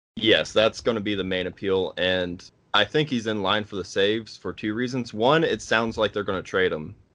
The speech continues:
um, at the deadline, so they need to try and boost his value. Um, so I think we'll probably see him close games to try and boost his value. And secondly,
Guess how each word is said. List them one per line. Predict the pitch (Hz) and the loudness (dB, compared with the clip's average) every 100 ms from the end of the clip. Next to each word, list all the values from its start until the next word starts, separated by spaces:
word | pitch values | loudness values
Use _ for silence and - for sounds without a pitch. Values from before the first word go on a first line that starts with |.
| 90 | -6
um, | 82 80 82 | -4 -6 -4
at | 95 - | -4 -2
the | |
deadline, | 87 90 80 73 82 95 | -2 -2 -4 -8 -12 -10
so | - | -6
they | 98 95 | -2 0
need | 95 95 | -2 -8
to | - 92 87 | -8 -6 -6
try | - 92 | -4 -2
and | 87 | -2
boost | 90 87 | -6 -8
his | 87 85 | -10 -8
value. | 78 85 110 127 123 _ _ _ | -2 0 2 0 -6 _ _ _
Um, | - 95 90 82 90 - _ | 0 2 2 0 -4 -10 _
so | - - 107 98 - | -4 6 10 10 8
I | 98 | 2
think | - 120 | 0 -2
we'll | 117 | -2
probably | 101 107 101 98 | 0 0 2 0
see | 92 104 98 | -4 -6 -4
him | 98 90 92 | -2 -2 -4
close | - 113 104 98 | -4 2 2 2
games | - 90 90 | -2 -2 -4
to | - | -4
try | 101 | -2
and | 90 | -2
boost | 92 85 | -2 -4
his | 87 | -2
value. | 90 104 101 85 | 2 4 2 -2
And | 95 | 2
secondly, | 135 127 95 87 87 | 2 4 0 -4 -6